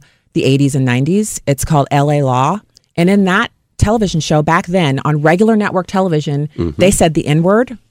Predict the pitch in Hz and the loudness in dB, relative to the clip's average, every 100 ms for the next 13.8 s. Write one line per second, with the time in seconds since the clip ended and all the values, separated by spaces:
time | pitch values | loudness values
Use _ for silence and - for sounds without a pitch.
0 | - 175 240 220 226 190 151 175 170 202 | -2 2 2 2 2 2 0 0 2 2
1 | 147 135 160 - 165 156 202 254 - 180 | 2 0 0 0 -2 0 0 0 0 0
2 | 147 135 147 - _ - 170 254 240 214 | 2 0 0 -4 _ -4 0 2 0 -2
3 | 196 175 - 175 151 151 139 180 - - | -2 -4 0 0 2 2 2 2 -2 -20
4 | _ _ - 175 160 151 170 175 - - | _ _ 0 0 0 0 0 0 -8 -10
5 | - 175 160 165 170 160 160 156 147 165 | -2 0 2 2 0 0 -2 0 0 0
6 | - 160 156 156 151 156 156 151 151 151 | -2 -4 -4 0 0 0 -2 0 0 0
7 | 143 143 147 151 175 151 147 151 151 156 | 0 -2 -2 -2 0 2 2 2 0 -2
8 | 147 156 147 143 139 - _ - 151 127 | -2 0 0 0 -2 -6 _ -6 -2 0
9 | 160 143 151 143 - 147 165 156 - - | 2 2 2 0 -4 0 2 2 -2 -6
10 | - - - 143 156 151 156 175 165 151 | -18 -8 -2 -2 0 -2 2 2 2 2
11 | 143 135 - - 151 147 - 135 - 131 | 0 -2 -4 -10 -2 -2 0 -4 0 0
12 | 131 - 226 147 123 - - _ _ 175 | 0 0 2 2 -2 -10 -20 _ _ -2
13 | 185 180 180 180 _ _ - | 2 2 0 -4 _ _ 0